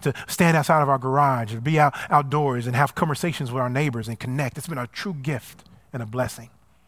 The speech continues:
Our son and our daughter have developed a, a, a tight bond and friendship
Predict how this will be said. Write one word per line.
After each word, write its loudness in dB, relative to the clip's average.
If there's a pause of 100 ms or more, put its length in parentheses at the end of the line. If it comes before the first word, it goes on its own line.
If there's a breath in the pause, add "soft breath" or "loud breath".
(680 loud breath)
Our 0
son 2
and 0
our 2
daughter 0
have -6 (200 loud breath)
developed 0
a, 0 (200 loud breath)
a, 2
a 2 (100)
tight 2
bond 4
and -4
friendship -2